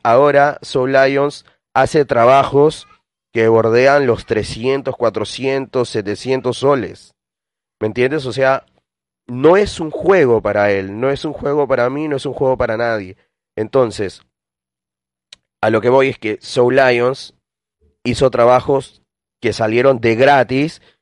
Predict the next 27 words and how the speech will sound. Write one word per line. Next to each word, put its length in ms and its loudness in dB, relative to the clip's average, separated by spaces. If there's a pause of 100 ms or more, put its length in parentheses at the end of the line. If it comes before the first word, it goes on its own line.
(120)
y 120 -2
al 120 0
sol 200 0
de 80 0
hoy 100 2
hace 220 -2
trabajos 720 0 (180)
que, 180 -6 (140)
que 140 -8
cuestan 420 -2
bastante, 480 -2
¿me 80 -8
entiendes? 500 -4 (340)
O 100 -4
sea, 240 0
apoyar 720 2
a 100 0
Soul 240 0
Lions 580 0 (840)
para 200 2
mí 340 -4
es, 480 -2
es 800 -6
gratificante. 680 -2
¿Por 220 0
qué? 360 0
Porque 760 -6